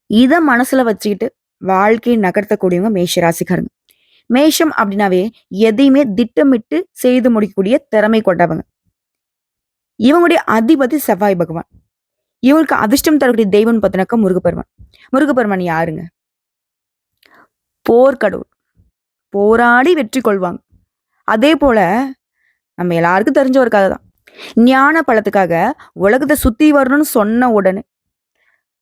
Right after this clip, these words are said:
மயில் மீது ஏறி முறையா உலகத்தை சுத்தி வர்றதுக்கு ரெடி ஆயிட்டார். So, இவங்களால அந்த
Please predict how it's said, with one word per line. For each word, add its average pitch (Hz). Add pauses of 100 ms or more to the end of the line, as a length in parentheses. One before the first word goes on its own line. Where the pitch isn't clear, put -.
(720)
மயில் 220
மீது 254
ஏறி 226 (1120)
முறையா 269 (100)
உலகத்தை 233
சுத்தி 233
வர்றதுக்கு 220
ரெடி 185
ஆயிட்டார். 180 (1120)
So, - (200)
இவங்களால 294 (1200)
அந்த 220